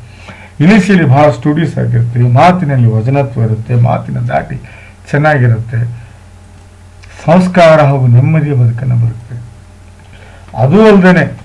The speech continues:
ಅಕ್ಕ ತಂಗಿಯರ ಜೊತೆಗೆ ಒಳ್ಳೆ ಸಂಬಂಧ ಇರುತ್ತೆ.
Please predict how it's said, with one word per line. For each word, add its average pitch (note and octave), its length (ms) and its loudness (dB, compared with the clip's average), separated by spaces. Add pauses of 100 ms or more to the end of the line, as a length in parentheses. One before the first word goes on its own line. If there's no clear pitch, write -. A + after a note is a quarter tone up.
(800)
ಅಕ್ಕ F#3 300 0
ತಂಗಿಯರ A3+ 400 4
ಜೊತೆಗೆ F3+ 300 2
ಒಳ್ಳೆ D#3 280 2
ಸಂಬಂಧ F3+ 420 4
ಇರುತ್ತೆ. C3 640 0